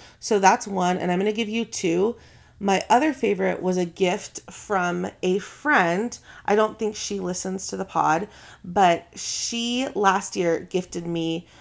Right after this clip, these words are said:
a gnome, like a, I mean, when I say big, you know, I mean, like, he's probably two feet tall or something, and he, like, sits on the counter,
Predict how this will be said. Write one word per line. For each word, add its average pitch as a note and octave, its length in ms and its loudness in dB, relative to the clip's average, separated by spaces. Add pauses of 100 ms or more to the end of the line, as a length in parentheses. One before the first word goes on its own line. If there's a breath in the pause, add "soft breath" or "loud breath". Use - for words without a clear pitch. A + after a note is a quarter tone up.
(240 soft breath)
a F3 80 2
gnome, D#3+ 500 2
like F#3+ 200 0
a, F3 120 0 (520)
I A3+ 80 0
mean, G#3+ 260 2
when A3+ 180 0
I C4 100 2
say B3+ 200 0
big, F3+ 500 2 (420)
you D4 160 2
know, F#3+ 140 4
I F#3 140 4
mean, F#3+ 240 0
like, E3 340 -2 (360 soft breath)
he's B3+ 260 -4
probably G#3+ 1080 -2 (280)
two A3 320 -2
feet G#3+ 320 -6
tall C4 440 4
or D4+ 120 0
something, D#4+ 500 -2
and A3+ 100 2
he, A#3 80 8
like, G#3+ 140 4
sits G#3 220 0
on G3+ 100 4
the G3 80 -2
counter, F3+ 480 0